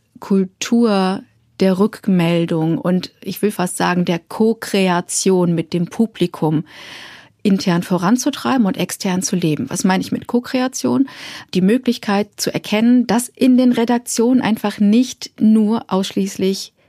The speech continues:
die Allwissenden sitzen. Ich glaub, das ist wirklich noch ein altes Denken, was da sehr verhaftet ist. Vielleicht auch die Selbstverantwortung, wir müssten alles wissen über die Welt,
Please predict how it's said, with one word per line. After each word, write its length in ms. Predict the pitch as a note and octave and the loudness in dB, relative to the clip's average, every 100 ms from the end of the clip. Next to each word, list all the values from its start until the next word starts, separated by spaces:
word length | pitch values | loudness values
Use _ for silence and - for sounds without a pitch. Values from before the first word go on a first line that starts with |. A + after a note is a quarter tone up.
| _ - | _ -4
die 160 | - - | -2 0
Allwissenden 720 | F3+ F3+ G3+ - G3 E3 D#3+ | 0 0 -4 -2 -2 0 -2
sitzen. 500 | - - - - - - | -2 -8 -12 -10 -10 -8
Ich 120 | F#3+ | -4
glaub, 440 | A3 B3 A3 C4+ | -2 0 -2 -2
das 120 | A3 | -4
ist 140 | - - | -4 -4
wirklich 240 | B3+ A#3 | -4 -2
noch 160 | G#3 - | -2 -2
ein 120 | - | -6
altes 360 | A3 A#3+ A#3+ - | -4 -4 -6 -4
Denken, 380 | G#3+ C4+ B3+ | 0 0 0
was 160 | G#3+ G#3 | -2 -2
da 120 | - | -4
sehr 240 | G3 A3+ B3 | -2 -2 -2
verhaftet 580 | A3 G#3+ A3 - - - | -4 -2 -4 -4 -8 -4
ist. 300 | G3 - - - - - - | -4 -6 -14 -18 -16 -16 -18
Vielleicht 440 | - A3 G#3 A#3 G3+ | -4 0 0 -2 -6
auch 100 | - | -4
die 140 | G3+ | -2
Selbstverantwortung, 960 | F#3+ A3+ - - - A3 G#3+ G#3 G#3+ G3 | 0 -2 -4 -4 -2 0 0 2 2 4
wir 100 | G3+ | 4
müssten 800 | F3 G#3 C4+ - - F#3 F#3 - | 4 4 2 -2 -2 0 0 -2
alles 520 | - F#3+ F3+ F3 - - | -2 0 0 -2 -6 -2
wissen 500 | F#3 F#3 - G#3+ A#3+ | -2 -2 0 0 0
über 180 | G#3+ G#3+ | 0 0
die 200 | G#3 F#3+ | 0 0
Welt, 340 | F#3+ B3+ C4+ | 0 0 -2